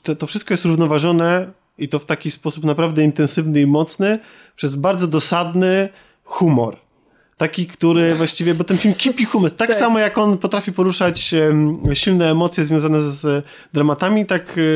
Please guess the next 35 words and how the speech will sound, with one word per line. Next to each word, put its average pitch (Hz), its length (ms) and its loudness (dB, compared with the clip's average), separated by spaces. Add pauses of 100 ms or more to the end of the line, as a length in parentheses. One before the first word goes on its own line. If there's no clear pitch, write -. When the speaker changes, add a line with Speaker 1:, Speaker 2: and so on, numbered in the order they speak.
Speaker 1:
e, 151 40 0
często 180 520 0
właściwie 170 380 -2
cała 180 300 -2
sala, 170 260 0
na 165 100 0
której 156 200 -2
byliśmy, 160 440 -2
wybuchała 156 540 -2
salwami 151 440 0
śmiechu 135 500 -2 (320)
non-stop, 139 440 0
dlatego 139 280 0
że 147 80 -2
bohaterowie 147 580 0
mówią 143 340 0
zabawne 147 360 -2
teksty, 156 460 -4
przerzucają 156 500 -4
się 151 140 -4
za-, 151 180 0 (200)
ja 165 100 0
nawet 170 200 0
jak 160 120 -2
ze 151 80 -6
sobą 160 200 -2
dyskutuję 160 360 -4
na 156 60 -2
poważne 151 320 0
tematy, 151 400 -2
to 143 180 -4
stosują 147 380 -6
bardzo 143 360 -2
ciekawe 143 320 -4
porównania. 143 760 -2